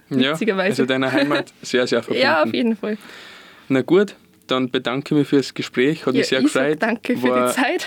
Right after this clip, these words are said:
Speaker 1: war sehr,
Speaker 2: <laughs>
Speaker 1: war sehr angenehm, war sehr, sehr unbedacht. Also wir haben ihn locker dahin geredet. Ähm,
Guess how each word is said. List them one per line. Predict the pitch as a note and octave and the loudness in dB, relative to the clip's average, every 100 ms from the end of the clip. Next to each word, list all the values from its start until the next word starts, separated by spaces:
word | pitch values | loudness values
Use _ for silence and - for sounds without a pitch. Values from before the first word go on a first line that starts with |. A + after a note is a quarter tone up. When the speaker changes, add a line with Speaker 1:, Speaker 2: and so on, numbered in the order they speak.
| - | -4
Speaker 1:
war | - B2+ | -2 2
sehr, | - C3+ C3+ - | 2 2 2 0
Speaker 2:
<laughs> | B2+ | 0
Speaker 1:
war | B2 | 2
sehr | C#3+ | 0
angenehm, | C#3 E3+ E3+ E3 E3 C3 | 2 2 2 2 2 2
war | B2 | 0
sehr, | B2 B2+ B2 B2 - | 2 2 2 0 -4
sehr | - - | -4 -2
unbedacht. | D3+ C#3+ C3 C3 A#2 | 2 2 2 -2 -4
Also | A#2+ A#2+ - | -4 -6 -4
wir | A#2+ | -4
haben | A#2+ | -2
ihn | B2 | -2
locker | B2 - | -2 -2
dahin | B2 B2+ D3+ | -4 0 0
geredet. | D3+ C#3+ - - - - - - _ - | 0 0 -8 -20 -20 -20 -20 -20 _ -6
Ähm, | A#2 A#2 A#2 A#2 A#2+ | -2 0 0 0 -2